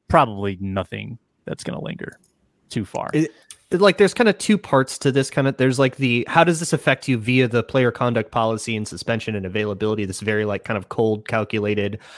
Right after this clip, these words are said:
Speaker 2: how does this aff-, impact your actual value to the team and what games? And then there's, like, the, did you do something immoral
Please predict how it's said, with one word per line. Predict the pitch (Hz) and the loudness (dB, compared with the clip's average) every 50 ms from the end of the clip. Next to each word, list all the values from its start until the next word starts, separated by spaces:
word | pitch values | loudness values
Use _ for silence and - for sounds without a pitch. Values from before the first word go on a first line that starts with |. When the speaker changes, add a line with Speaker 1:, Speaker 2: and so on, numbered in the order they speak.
| - - - - - | -20 -20 -20 -16 -4
Speaker 2:
how | - 160 160 | 2 2 4
does | 156 151 127 123 | 4 4 2 0
this | 139 - - | -2 0 0
aff-, | 131 - - - - | -2 -4 -4 -8 0
impact | 160 151 147 135 - - 123 117 - - | 0 0 0 0 0 0 0 0 0 -2
your | - 127 - | -6 -2 0
actual | 110 120 - - - 127 123 120 110 | 0 -2 -2 0 0 2 2 2 0
value | 104 110 107 110 117 117 123 117 | 0 2 2 2 2 2 -2 -4
to | - - | -4 -4
the | 110 104 107 | -4 -4 -4
team | - - 127 117 113 110 | -4 -2 -2 -2 0 0
and | 107 110 117 104 | -2 -2 -2 -2
what | 113 117 - | -4 -4 -2
games? | - 107 110 110 113 - _ - - - - - | 0 -2 0 -2 -4 -8 _ -20 -20 -16 -2 0
And | 131 131 131 | 0 2 2
then | 135 143 139 | 2 2 4
there's, | 139 135 131 120 113 | 4 2 2 2 2
like, | 127 127 123 113 - | 4 4 2 2 0
the, | - 123 | -2 -4
did | 110 101 120 117 101 110 | -4 0 -2 -4 -2 -2
you | 110 | -4
do | 101 - 107 107 | -2 -2 -4 -4
something | 104 - 117 107 - 117 110 107 | -2 -2 -2 -2 -2 -4 -4 -4
immoral | - 107 101 98 95 95 101 107 113 120 - | -4 -6 -4 -2 -2 0 2 2 0 0 -2